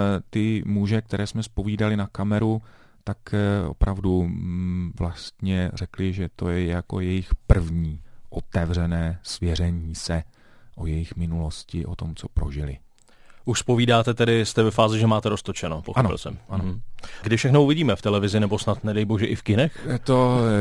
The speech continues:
Speaker 1: eh, to je, v kinech určitě ne. Eh, je to, je to, mm, ne-, ne-, netočíme pro plátno, mm, točíme pro televizi.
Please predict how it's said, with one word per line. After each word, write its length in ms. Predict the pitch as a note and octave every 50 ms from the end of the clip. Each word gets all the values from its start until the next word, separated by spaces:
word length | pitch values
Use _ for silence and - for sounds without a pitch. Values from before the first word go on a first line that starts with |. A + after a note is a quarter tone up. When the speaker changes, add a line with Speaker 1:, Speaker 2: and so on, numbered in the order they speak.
| G#2 G2+ G2+
Speaker 1:
eh, 40 | F#2+
to 240 | - A#2 A2+ A#2
je, 460 | A#2+ A#2 A#2+ A#2+ A#2+ A#2+ A2+ G2 F#2+ F2+
v 240 | D#2+ D#2 - - - -
kinech 280 | - C3 C#3+ D3+ -
určitě 320 | - - - B2+ B2+ D3+ C#3+
ne. 440 | A#2 F#2+ F#2+ G2 G#2+ B2 A#2+ G#2 -
Eh, 220 | F#2+ G2+ G2+ G2+ G2
je 200 | F#2 F#2 G2+ G2 - -
to, 240 | - A2 G#2 G2 F2 C#2+
je 140 | F#2 F#2+ F#2
to, 240 | - - G2+ F#2+ - -
mm, 460 | F#2 F2+ E2+ E2+ F2 E2+ E2+ E2 - -
ne-, 200 | F2 F2 D2 D#2+
ne-, 140 | F2 F2+ - -
netočíme 500 | - F#2+ F2+ - F2+ - - G#2 G2+ F2
pro 140 | - - G2+
plátno, 600 | - - F2+ F#2+ G2 - - A2 G#2+ A2 A2+ B2 B2+ -
mm, 300 | - G2+ G2 F#2+ F#2 F2+
točíme 440 | - - - - - F#2+ F#2 G2 F2+
pro 160 | - - F2+
televizi. 580 | - F#2+ - F#2 F#2 F#2+ G2 F#2 G#2 G#2+ G#2+